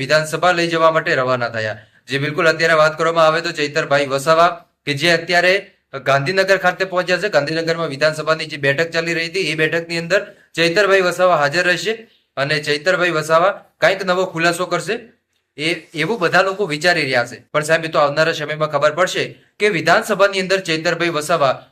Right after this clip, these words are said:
શું આક્ષેપો કરે છે, વિધાનસભાની અંદર ચૈતરભાઈ વસાવા શું માંગણીઓ કરે છે, એ જોવું ખૂબ જ મહત્વનું રહેશે. એ તો સાહેબ જ્યારે આપણને વીડિયો અને સોશિયલ મીડિયા થકી માહિતી મળશે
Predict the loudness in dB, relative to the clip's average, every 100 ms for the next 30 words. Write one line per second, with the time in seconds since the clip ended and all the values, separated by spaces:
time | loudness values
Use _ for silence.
0 | -14 -2 2 2 2 -2 -2 0 0 0
1 | -4 -8 -10 _ _ -4 2 2 2 0
2 | 0 -2 -4 -2 -2 0 0 2 2 2
3 | 2 2 -2 -20 -12 -4 0 2 4 2
4 | 2 2 0 0 -2 -2 -2 -4 -8 -4
5 | -2 0 0 0 -2 0 0 0 -2 -4
6 | _ -6 -2 0 0 0 4 4 4 0
7 | 0 -4 -2 0 0 -2 -6 -6 -6 -2
8 | -2 -4 -4 0 0 -2 -2 -2 -4